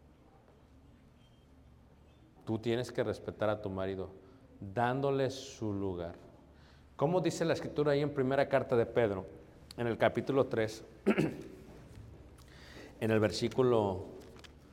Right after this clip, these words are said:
primera carta de Pedro, <clears throat> capítulo tres, en el versículo uno, dice: "Asimismo, vosotras mujeres, estad sujetas a vuestros", ¿qué?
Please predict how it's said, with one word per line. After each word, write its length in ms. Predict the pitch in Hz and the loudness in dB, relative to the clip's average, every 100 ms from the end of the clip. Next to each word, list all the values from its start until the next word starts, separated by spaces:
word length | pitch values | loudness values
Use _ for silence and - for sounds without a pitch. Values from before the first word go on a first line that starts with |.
| - - | -20 -10
primera 300 | 104 107 117 | -2 4 4
carta 260 | 113 110 113 | 4 2 4
de 80 | 104 | 2
Pedro, 360 | - 110 113 - - 143 | 4 4 2 -2 -4 -2
<clears throat> 240 | 131 104 | -2 -4
capítulo 420 | - 95 104 117 113 | -4 -4 0 0 2
tres, 340 | 110 123 - - - - - - - - - - - - - | 2 2 -2 -10 -16 -20 -20 -20 -20 -20 -20 -20 -20 -20 -10
en 60 | 110 | -2
el 40 | |
versículo 480 | 104 104 127 - 123 | 0 0 -2 6 8
uno, 280 | 110 104 95 | 8 6 2
dice: 360 | 110 - 101 90 - - - - - - - - - - - - | 0 0 -2 -4 -12 -18 -20 -20 -20 -20 -20 -18 -18 -20 -8 -4
"Asimismo, 600 | 107 131 131 135 139 147 | 0 2 4 4 4 4
vosotras 400 | 123 127 135 127 | 4 4 4 4
mujeres, 400 | 123 139 139 117 | 2 2 0 0
estad 260 | 104 131 | 4 4
sujetas 560 | 127 131 135 131 120 - | 4 0 2 4 4 4
a 60 | 101 | 4
vuestros", 520 | 107 131 131 123 - | 6 4 4 0 2
¿qué? 400 | 160 208 - | 2 2 -2